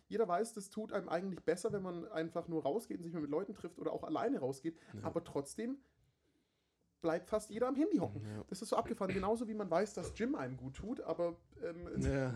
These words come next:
Speaker 1: <laughs> dann gammelt man im Endeffekt doch öfter zu Hause.
Speaker 2: Ist halt bequemer dann doch,
Speaker 1: Ja,
Speaker 2: zu Hause
Speaker 1: ja,
Speaker 2: zu
Speaker 1: ja.
Speaker 2: bleiben,
Speaker 1: Ja,
Speaker 2: also,
Speaker 1: bequem
Speaker 2: ja.
Speaker 1: ist das richtige Wort.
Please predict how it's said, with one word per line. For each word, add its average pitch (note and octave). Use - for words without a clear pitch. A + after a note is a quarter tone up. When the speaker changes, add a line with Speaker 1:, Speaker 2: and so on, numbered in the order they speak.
Speaker 1:
<laughs> B3
dann F#3+
gammelt -
man A3+
im A3+
Endeffekt A3+
doch C4+
öfter G3
zu D#3+
Hause. C3+
Speaker 2:
Ist C3+
halt C#3
bequemer D#3+
dann F3+
doch, F#3
Speaker 1:
Ja, C3+
Speaker 2:
zu C#3+
Hause B2+
Speaker 1:
ja, E3
Speaker 2:
zu E3
Speaker 1:
ja. E3
Speaker 2:
bleiben, A#2
Speaker 1:
Ja, D#3
Speaker 2:
also, A2+
Speaker 1:
bequem C3
Speaker 2:
ja. E3+
Speaker 1:
ist E3
das C#3+
richtige C#3
Wort. B2+